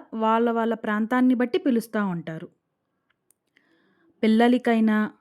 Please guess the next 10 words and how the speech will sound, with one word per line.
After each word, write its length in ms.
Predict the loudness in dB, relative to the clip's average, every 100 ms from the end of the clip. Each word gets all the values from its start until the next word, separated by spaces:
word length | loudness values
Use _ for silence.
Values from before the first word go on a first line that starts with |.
| _
పెద్దవాళ్ళకైనా 1040 | -10 -4 0 0 2 0 -2 -4 -2 -4 -6 _ _ _
రోజు 540 | -8 -6 -2 0 2 2
రాగి 340 | 0 -4 -10
జావ 280 | -8 -4 -4
తాగటం 540 | -4 -6 -6 -6 -4 -4
వల్ల 400 | -4 -4 -4 -8 _ _ _ -14
చాలా 420 | -12 -8 -2 -2
హెల్త్ 300 | -2 -4 -2
బెనిఫిట్స్ 420 | 0 0 -2 -4
ఉంటాయండి. 600 | -4 -2 -4 -4 -4 -6